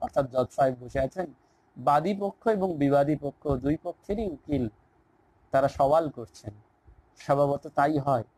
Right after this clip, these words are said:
আমরা যখন কোনো বিচার সভায় যাই, গিয়ে দেখতে পাই যে ওই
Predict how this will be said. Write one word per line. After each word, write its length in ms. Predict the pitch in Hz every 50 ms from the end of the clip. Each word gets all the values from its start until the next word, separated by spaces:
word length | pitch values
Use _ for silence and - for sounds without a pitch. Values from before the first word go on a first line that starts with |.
| _ _ _ _ -
আমরা 260 | - 135 135 131 131
যখন 240 | 127 131 120 147 147
কোনো 180 | - 151 151
বিচার 320 | 143 139 143 131 - 165 151
সভায় 340 | - - 143 139 139 135 127
যাই, 300 | 127 147 151 147 127 123 _ _ _ _ _ -
গিয়ে 120 | 147 170 170
দেখতে 300 | 156 175 175 - 196 190
পাই 220 | 160 139 120 110 - _ _ _ _ _ -
যে 160 | 143 143 180 185
ওই 260 | 175 180 180 170